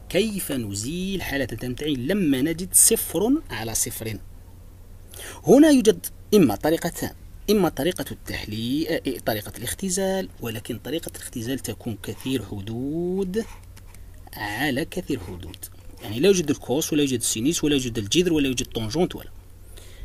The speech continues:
هذه تستعمل فيها طريقة التحليل. أما لما نجد هذه الأمثلة اللي هي السينوس، الكوسينوس، الطونجونت، الجذر، اللوغاريتم، آه، الأسية، يعني من الأم-، في الأمام سو-، في الدروس القادمة سوف تدرسونهم،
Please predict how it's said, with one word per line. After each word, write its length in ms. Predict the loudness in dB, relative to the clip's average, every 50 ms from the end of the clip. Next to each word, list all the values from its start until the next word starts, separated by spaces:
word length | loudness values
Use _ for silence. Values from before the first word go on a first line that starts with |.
| -14 -14 -16 -16 -12 -4
هذه 180 | 2 4 6
تستعمل 340 | 8 8 8 8 8 6 6
فيها 120 | 6 4
طريقة 260 | 2 2 0 -2 -4 -8
التحليل. 380 | -12 -10 -14 -12 -12 -12 -6 4 8
أما 200 | 12 12 12 12
لما 240 | 10 6 4 4 4
نجد 280 | 4 4 2 0 -2
هذه 240 | 0 0 2 2 2
الأمثلة 380 | 0 2 0 -2 -4 -2 -4 -4
اللي 200 | -4 -4 -4 -2
هي 40 |
السينوس، 460 | 0 0 2 4 4 2 2 0 -2 -6
الكوسينوس، 600 | -8 -6 -4 -2 -2 0 2 2 2 2 2 0
الطونجونت، 600 | 0 -2 2 4 6 6 6 4 2 0 -2 -4 -4 -4
الجذر، 480 | -4 -4 -2 0 6 6 6 6 4 -4 -2 -4
اللوغاريتم، 640 | -2 0 0 0 2 4 4 4 4 4 0 -2 -2 -6 -14 -14 -14 -14 -16 -12 -6 -2
آه، 320 | 0 2 2 2 2 0
الأسية، 440 | 2 4 6 6 6 6 6 4 4
يعني 180 | 4 2 2
من 140 | 4 4 4
الأم-، 440 | 4 2 0 -2 -2 -2 -2 -4 -4
في 140 | -2 -2 -2
الأمام 280 | 0 2 2 2 4
سو-، 260 | 2 2 0 0 -2 -2
في 240 | -4 -4 -4 -4
الدروس 360 | -4 -6 -8 -8 -6 -4 -4 -2
القادمة 300 | -2 -2 -2 0 0 -2
سوف 200 | -2 -4 -4 -8
تدرسونهم، 580 | -8 -8 -6 -6 -4 -2 0 0 0 0 -2